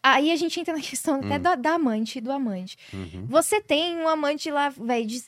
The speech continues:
Speaker 1: três anos. Embora que eu tô te falando, não é uma questão de tempo mais, tá? Isso não existe mais no, nas nossas, nos nossos códigos, nos nossos diplomas,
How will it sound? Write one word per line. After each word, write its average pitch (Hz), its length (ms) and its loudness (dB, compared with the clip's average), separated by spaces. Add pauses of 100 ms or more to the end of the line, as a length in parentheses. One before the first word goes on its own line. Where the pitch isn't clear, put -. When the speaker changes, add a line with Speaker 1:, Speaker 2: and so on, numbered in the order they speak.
(140)
Speaker 1:
três 311 320 2
anos. 202 300 0
Embora 262 380 4
que 320 40 -4
eu 320 40 -4
tô 320 100 -4
te - 100 -8
falando, 269 400 0
não 226 280 0
é 220 100 2
uma 285 140 -2
questão 277 280 -4
de 277 140 -2
tempo 262 460 -2
mais, 185 320 -4
tá? 196 120 -4
Isso 202 200 -4
não 208 120 -2
existe 254 400 -6
mais 220 300 -4
no, 269 600 -4
nas 262 160 -2
nossas, 269 380 -6
nos 226 260 -2
nossos 240 300 -6
códigos, 202 360 -2
nos 202 140 -6
nossos 208 120 -6
diplomas, 208 560 -10